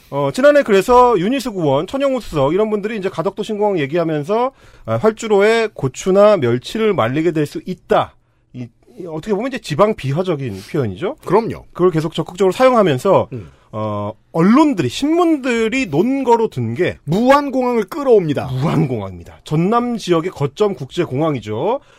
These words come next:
Speaker 1: 그리고 그 무안국제공항에 실제로 고추를 널어 말리던 시절이 있었다라고 표현하는 기사 엄청나게 나왔습니다.
Speaker 2: 쏟아져 나왔고
Speaker 1: 그야말로
Speaker 2: 포털의 에이아이도 즐겨 찾았습니다.
Speaker 1: 근데 그 당시에 조국 전 장관도 이제 지적을 했다시피 이거는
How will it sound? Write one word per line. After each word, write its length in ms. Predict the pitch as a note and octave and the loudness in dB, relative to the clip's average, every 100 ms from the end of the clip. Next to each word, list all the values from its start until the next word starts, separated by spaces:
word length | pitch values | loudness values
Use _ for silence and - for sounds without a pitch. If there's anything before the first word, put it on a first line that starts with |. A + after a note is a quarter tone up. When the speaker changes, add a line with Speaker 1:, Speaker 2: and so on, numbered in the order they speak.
| _ - | _ -6
Speaker 1:
그리고 420 | E3 F#3 C4 D4 | -2 -2 -2 -4
그 120 | A3+ | -4
무안국제공항에 1200 | B3+ D3 F#3+ G#3 G#3 D3+ - E3+ D3+ C#3+ F3+ B3 A#3 | -2 2 4 4 0 -4 -2 0 2 2 2 -2 -4
실제로 760 | - D#4+ - C4+ A#3+ C4 C#4+ _ _ - | -6 -6 -4 0 0 0 -2 _ _ -6
고추를 680 | F#3 G3 - A3 B3+ C#4+ E3+ | -4 -4 -6 -2 -2 -2 0
널어 380 | C3 E3 A#3 A3+ | 2 6 6 4
말리던 560 | A#2+ A#2+ D3+ E3+ G3 | 0 -2 -2 0 -2
시절이 320 | G3 - G#3 G3 | -2 -2 -2 -4
있었다라고 840 | D#3 - A#3+ - F#3 C3 F3+ A3+ | -10 -2 -2 2 2 4 4 2
표현하는 360 | - C#4 B3+ A3 | -2 -2 -2 -4
기사 380 | C#3+ F#3+ A#3 - _ _ | -2 2 0 -2 _ _
엄청나게 680 | B2+ F#3 A#3 - F#4 G4 E4+ | -2 -2 -2 -8 -4 -2 -2
나왔습니다. 580 | D#3 G#2 - - - _ _ _ | -4 -6 -14 -20 -20 _ _ _
Speaker 2:
쏟아져 640 | - - C#4 D#4 D#4 D#4 C4+ | -14 -8 -8 -4 -2 0 2
나왔고 720 | F3 E3 - A#3 F3 F2+ - | 4 2 2 2 2 0 -10
Speaker 1:
그야말로 540 | - F3+ E3 G#2+ E2+ C3+ | 0 0 0 -2 -10 -6
Speaker 2:
포털의 520 | C4 D#4+ - D#4 C#4 | -4 -4 -2 -2 0
에이아이도 540 | A3+ G3+ A#3 A#3 A#3 C#4 | 2 2 2 -2 -4 -8
즐겨 320 | - D3+ A#3+ | -4 -2 -2
찾았습니다. 680 | - G#3 - A2+ E2 D2 - | -4 -8 -10 -14 -18 -20 -6
Speaker 1:
근데 340 | D4+ C#4+ D4 | -4 0 0
그 140 | - F#3+ | 2 4
당시에 540 | C4+ C#4+ C4 C4+ C4 | 4 2 -6 -4 -4
조국 340 | - F3+ A#3 | -4 -8 -2
전 160 | B3+ A#3 | 0 2
장관도 640 | A3 G#3 G3+ F#3 G3+ D4+ | 2 2 2 0 0 -2
이제 160 | G#3+ F3 | 0 -2
지적을 320 | - E3 D#3+ | 0 0 0
했다시피 560 | A#3 A3 - - A3 D#3 | -2 -2 -4 -8 -6 -6
이거는 480 | D3 F3+ B3 C4+ | -2 0 2 0